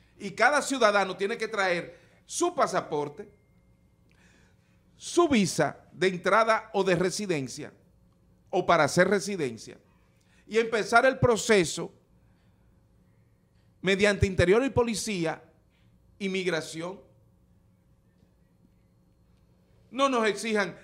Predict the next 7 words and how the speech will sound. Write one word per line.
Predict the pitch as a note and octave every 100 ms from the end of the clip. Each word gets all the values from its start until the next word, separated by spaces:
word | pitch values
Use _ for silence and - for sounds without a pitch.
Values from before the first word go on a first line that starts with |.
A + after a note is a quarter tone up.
| _
que | A#3+
nosotros | A#3 - A#3+ A#3 A3+
violentemos | A3 G#3+ G3 A3 A3 G#3
pa' | G3
complacer, | G3 F#3+ F#3+ E3 - G#3 F#3 - - _ _ _ _ _ _ _ _ -
eh, | F#3+ F#3+ E3 D3 B2 - - _ _ _ _ _ _ _ _ _ _ _ _
maledicencia | F3 G#3 G#3 G3 - G#3+ A3 F#3+ - D3+ A#2